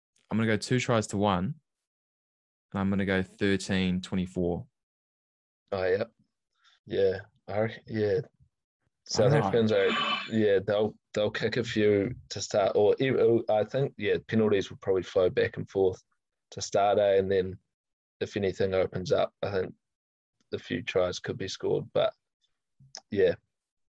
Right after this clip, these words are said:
Speaker 2: you got it, yeah. I think if Geordie's on, then it could, um, could, could get a bit higher, eh?
Speaker 1: I don't know. I just have a funny feeling that this is, this game's gonna be very stop and starty.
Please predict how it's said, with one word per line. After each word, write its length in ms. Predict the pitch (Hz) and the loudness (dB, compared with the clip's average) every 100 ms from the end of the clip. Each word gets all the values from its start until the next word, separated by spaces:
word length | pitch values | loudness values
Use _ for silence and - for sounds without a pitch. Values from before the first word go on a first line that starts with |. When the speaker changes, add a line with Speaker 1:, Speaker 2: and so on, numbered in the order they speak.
| _ _ _ _ _ | _ _ _ _ _
Speaker 2:
you 80 | 110 | -2
got 180 | 113 104 | 2 2
it, 160 | 95 | 2
yeah. 160 | 90 90 - - - | 2 -2 -4 -12 -6
I 100 | 95 | -2
think 240 | 98 95 - - _ _ _ | 0 -2 -4 -20 _ _ _
if 160 | - - | -8 -4
Geordie's 380 | 117 110 98 101 | 0 2 2 4
on, 320 | 98 90 101 - | 4 2 -2 -6
then 320 | 95 95 98 - _ _ _ - | -6 -4 -8 -14 _ _ _ -8
it 160 | 95 | -6
could, 180 | - 95 | -4 -2
um, 360 | 90 92 95 104 - _ _ _ _ _ - | -2 -2 -4 -8 -18 _ _ _ _ _ -12
could, 240 | - 95 - _ _ - | -8 -8 -10 _ _ -16
could 160 | 90 | -12
get 160 | - - | -10 -4
a 20 | |
bit 180 | - - | -2 -2
higher, 380 | 95 92 92 95 | -2 0 0 -2
eh? 100 | - - _ _ _ _ _ | -4 -10 _ _ _ _ _
Speaker 1:
I 100 | 127 | 0
don't 100 | 143 | 2
know. 160 | 143 123 | 4 4
I 80 | 107 | 2
just 140 | 107 | 2
have 80 | 127 | -2
a 80 | 120 | -2
funny 260 | 120 123 | -2 -2
feeling 380 | 110 - 104 104 | -4 -2 0 2
that 140 | 92 | 0
this 200 | 92 95 | -2 -6
is, 140 | 92 - _ _ | -8 -10 _ _
this 140 | 104 - | -8 -2
game's 360 | 104 101 95 | 0 2 0
gonna 240 | - 98 95 | 0 -2 0
be 460 | 98 98 95 95 _ _ _ _ _ _ _ - | 0 0 0 -4 _ _ _ _ _ _ _ -6
very 240 | 120 127 | 0 0
stop 260 | - 120 117 | 0 -4 -2
and 120 | 107 | -2
starty. 520 | - 107 113 127 139 | 2 2 2 0 -4